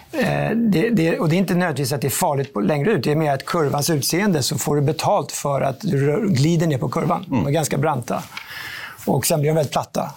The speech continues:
Speaker 1: Så det finns en, en poäng i att ligga i korta ändan. Eh, det finns en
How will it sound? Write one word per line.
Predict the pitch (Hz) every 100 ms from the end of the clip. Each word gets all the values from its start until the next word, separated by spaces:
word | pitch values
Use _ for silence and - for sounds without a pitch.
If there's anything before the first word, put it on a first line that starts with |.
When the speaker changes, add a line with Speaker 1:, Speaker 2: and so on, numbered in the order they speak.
| -
Speaker 1:
Så | -
det | 147
finns | 156 170 143
en, | 156 220
en | 202 151
poäng | 160 175 180 160
i |
att | 143 135
ligga | 143 123
i |
korta | - 131 143
ändan. | 127 135 202 - 190
Eh, | 143 139 147
det | 208
finns | 170 151
en | 160 151